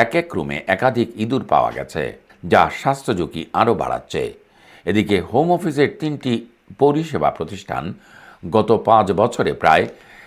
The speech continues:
তিনশো আশি মিলিয়ন পাউন্ড মুনাফা করেছে। যদিও সরকার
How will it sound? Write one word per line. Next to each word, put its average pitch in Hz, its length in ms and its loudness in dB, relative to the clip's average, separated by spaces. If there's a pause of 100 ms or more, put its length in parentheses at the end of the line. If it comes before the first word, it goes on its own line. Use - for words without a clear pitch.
(160)
তিনশো 160 340 2 (100)
আশি 156 320 2
মিলিয়ন 104 400 -2 (140)
পাউন্ড 71 280 0 (380)
মুনাফা 101 540 -2
করেছে। 65 380 -6 (580)
যদিও 139 420 4
সরকার 160 420 2